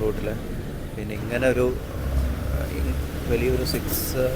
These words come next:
ലൈൻ ഹൈവേ ഒന്നും വന്നിട്ട് ഞാൻ പിന്നെ വന്നിട്ടില്ല, ആദ്യമായിട്ടാണ് ഈ റോഡ്.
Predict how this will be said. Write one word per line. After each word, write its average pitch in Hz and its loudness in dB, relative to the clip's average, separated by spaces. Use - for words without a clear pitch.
ലൈൻ 123 2
ഹൈവേ 117 6
ഒന്നും 127 2
വന്നിട്ട് 113 4
ഞാൻ 117 4
പിന്നെ 113 2
വന്നിട്ടില്ല, 110 0
ആദ്യമായിട്ടാണ് 107 4
ഈ 101 2
റോഡ്. 90 2